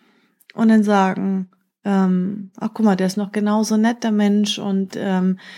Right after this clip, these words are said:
ne, mein Freund von damals, meine Freundin von damals. Und man sieht dann immer nur die Oberflächen. Und, ähm, wer W T U Wing Chun macht, der beginnt,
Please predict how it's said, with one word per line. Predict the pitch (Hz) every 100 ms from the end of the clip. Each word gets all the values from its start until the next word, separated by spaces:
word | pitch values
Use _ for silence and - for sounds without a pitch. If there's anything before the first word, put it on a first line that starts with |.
| - -
ne, | 190 240
mein | 240 196
Freund | - 208 214 214
von | 214
damals, | 202 196 202 208
meine | 202 190
Freundin | - 202 202 196
von | - 196
damals. | 180 185 190 196 208 208
Und | - 196 196 190 - - 196
man | 202
sieht | 196 214
dann | 226 208
immer | 214 208
nur | 196
die | 196 196
Oberflächen. | 196 180 165 - 160 151 160 156 151 _ -
Und, | 185 185 185 -
ähm, | 180 175 175 180 180 - - - -
wer | 180 180 180
W | 185
T | 208
U | 233
Wing | 254 240
Chun | 226 233 226
macht, | 208 214 - 202
der |
beginnt, | 190 185 190 190 202 196